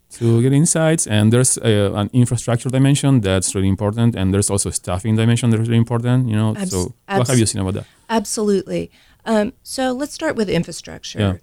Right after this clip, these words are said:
Speaker 2: I think that's probably, to me, and
Speaker 1: Mm-hmm.
Speaker 2: it, again, I have some I T bias
Speaker 1: Mm-hmm.
Speaker 2: because that's my background. I think the infrastructure and the data element is frequently what's overlooked.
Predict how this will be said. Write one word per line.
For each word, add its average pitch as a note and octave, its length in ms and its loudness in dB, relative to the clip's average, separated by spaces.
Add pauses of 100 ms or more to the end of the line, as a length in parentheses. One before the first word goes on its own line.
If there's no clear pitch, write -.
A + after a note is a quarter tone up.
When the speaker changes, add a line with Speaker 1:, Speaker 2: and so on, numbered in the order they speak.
(340)
Speaker 2:
I A3+ 120 0
think C#4+ 360 -4
that's A3+ 380 -6
probably, A#3+ 1040 -8 (320)
to - 200 -10
me, F3 560 -4
and F#3+ 100 -8
Speaker 1:
Mm-hmm. F#3+ 200 -10
Speaker 2:
it, - 280 -18
again, F3 500 -8
I G3 200 -6
have G3+ 220 -6
some F#3+ 240 -8
I F3+ 160 -6
T F#3+ 220 -12
bias D3 480 -8
Speaker 1:
Mm-hmm. G#2 140 -4
Speaker 2:
because F3+ 180 -8
that's D#3+ 240 -12
my D#3+ 160 -14
background. F#3+ 720 -14 (520)
I A#3+ 240 0
think - 460 -4
the F#3+ 200 -18
infrastructure G3 840 -10
and F3 260 -12
the E3 100 -12
data D#3+ 500 -6
element F#3 600 -12 (100)
is F#3 220 -14
frequently F#3 1000 -10
what's D#3 320 -14
overlooked. D3+ 680 -20